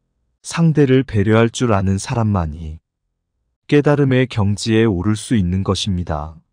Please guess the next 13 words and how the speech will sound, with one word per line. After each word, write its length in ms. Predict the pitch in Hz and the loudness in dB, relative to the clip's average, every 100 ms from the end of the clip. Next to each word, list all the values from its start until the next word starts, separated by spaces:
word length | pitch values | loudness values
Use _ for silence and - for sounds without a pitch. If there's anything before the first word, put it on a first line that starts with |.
| _ _ _ _ _ _ _ _ | _ _ _ _ _ _ _ _
배울 300 | 120 110 127 | 0 2 2
것이 400 | 127 131 123 139 | 2 0 2 0
있는 260 | 120 110 120 | 0 2 0
사람과 640 | - 127 120 101 101 95 101 | -2 -4 -2 -2 0 0 -2
교제해야 540 | - 104 117 110 98 | -4 -2 2 2 2
합니다. 580 | 90 82 80 73 76 87 _ _ _ _ _ _ _ _ _ | 0 -4 -6 -8 -10 -18 _ _ _ _ _ _ _ _ _
대화에서는 1000 | - 104 113 131 127 123 117 117 123 92 - | -4 0 2 4 2 0 -2 -2 -2 -4 -8
달변보다 760 | - 95 123 127 120 117 113 | -4 -2 0 0 -2 0 0
사려, 500 | 117 - 110 104 90 - _ _ | -2 -6 -4 -4 -4 -8 _ _
깊은 480 | - 117 110 143 139 | -6 -6 -2 -2 -2
분별력이 680 | 127 110 117 113 107 104 101 | -2 -2 0 0 0 -2 -6
더 180 | - 92 | -4 -6
중요합니다. 920 | - - 104 104 92 90 80 73 78 | -4 -4 0 0 -2 -4 -6 -10 -14